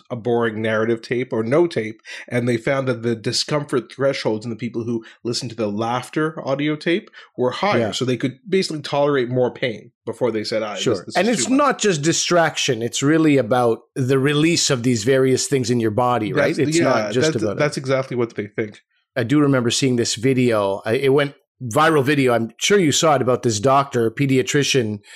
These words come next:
Speaker 2: with a small baby, making this
Speaker 1: Oh,
Speaker 2: baby
Speaker 1: right. Yeah, yeah.
Speaker 2: laugh
Speaker 1: Yeah.
Speaker 2: while, and then gave this baby the needle, and the baby had no idea 'cause, uh, I think she'd been giggling so much at his little
Speaker 1: Well, and this
Speaker 2: movement.
Speaker 1: is the idea, and it's obviously more than that, right?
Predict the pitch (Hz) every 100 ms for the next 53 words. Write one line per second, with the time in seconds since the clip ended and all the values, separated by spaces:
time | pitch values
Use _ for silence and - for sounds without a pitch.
0 | - - - 123 123 120 - 139 131 131
1 | 123 104 131 131 123 120 123 120 135 123
2 | 104 123 143 139 131 127 107 110 113 107
3 | 101 - 131 131 127 127 117 - 117 120
4 | 120 120 120 104 - _ _ 131 120 123
5 | 117 123 117 107 107 127 123 120 117 120
6 | 143 127 107 98 - 107 107 107 117 113
7 | 110 110 113 127 120 113 123 135 107 -
8 | 104 101 - 110 104 104 101 113 104 117
9 | 104 104 98 - 127 123 117 104 - 120
10 | 110 120 - - - _ _ _ _ _
11 | - 107 107 110 104 101 98 175 190 180
12 | 180 165 170 202 214 190 139 127 113 170
13 | 117 135 160 156 147 165 180 185 156 123
14 | 123 156 175 110 101 107 101 117 123 160